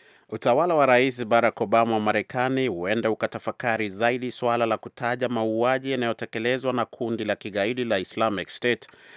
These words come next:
eh, kama mauaji ya halaiki baada ya bunge la Marekani kupiga kura iliyoungwa mkono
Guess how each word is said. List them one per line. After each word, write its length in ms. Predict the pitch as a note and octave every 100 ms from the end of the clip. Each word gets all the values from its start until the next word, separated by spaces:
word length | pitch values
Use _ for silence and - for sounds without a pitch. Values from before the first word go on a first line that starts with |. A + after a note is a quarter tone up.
| - -
eh, 80 | -
kama 220 | A2 A#2
mauaji 540 | A2+ A2+ A2+ B2 A#2+
ya 100 | B2
halaiki 680 | A#2+ A#2+ B2 C#3+ - F2+ C#2+ - - - - -
baada 260 | B1+ E2
ya 100 | F#2+
bunge 380 | F#2+ A2 B2+ B2
la 100 | A#2+
Marekani 760 | A2 A2 G#2+ C3 C3 C3 B2+ C#3
kupiga 400 | A#2 A#2 A2+ A2
kura 380 | - C#3+ G#2 D#2+
iliyoungwa 600 | E2 F2+ F#2+ A2 A2 G#2
mkono 540 | G2+ - A#2+ A2 G#2